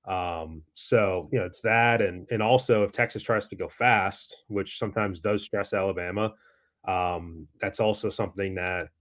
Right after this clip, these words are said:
communication wise, especially if you're on the far side of the field, you're the corner away on the other side of the field, trying to look back at the sideline, that, that's always a tough situation.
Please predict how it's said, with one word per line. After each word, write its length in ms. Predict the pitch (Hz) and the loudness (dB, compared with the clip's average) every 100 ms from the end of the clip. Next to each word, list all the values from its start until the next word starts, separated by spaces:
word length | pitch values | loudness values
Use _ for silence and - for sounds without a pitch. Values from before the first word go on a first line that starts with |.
| _ _ _ - | _ _ _ -2
communication 580 | 123 104 113 117 117 104 | 0 2 4 4 4 0
wise, 280 | 90 92 | 0 -2
especially 380 | 104 - 107 110 | -4 -2 0 0
if 180 | 95 - | -2 0
you're 280 | 101 98 95 | 0 2 0
on 80 | 95 | -4
the 60 | |
far 280 | - 104 101 | 0 2 2
side 220 | 95 98 | 0 -2
of 60 | 90 | -2
the 60 | |
field, 420 | 78 - 131 104 101 | -2 2 4 4 2
you're 140 | 98 | -2
the 80 | 92 | -2
corner 320 | - 110 101 | -2 0 2
away 180 | 95 98 | 2 0
on 60 | |
the 80 | 95 | 0
other 140 | 92 92 | -4 -2
side 220 | 113 90 | -2 -2
of 60 | |
the 60 | 80 | -4
field, 300 | - 120 104 | 2 2 2
trying 160 | 101 95 | -2 -4
to 40 | |
look 140 | 95 | -2
back 180 | - 98 | 0 -2
at 80 | 92 | -4
the 60 | - | -4
sideline, 560 | - 127 110 95 92 | 4 6 6 2 -2
that, 260 | 92 101 104 - | 0 0 -2 -4
that's 200 | 107 104 | -4 0
always 220 | 98 90 | 0 -2
a 40 | |
tough 240 | - 110 98 | 0 0 0
situation. 680 | - - 95 98 - - | -6 -4 0 0 -2 -12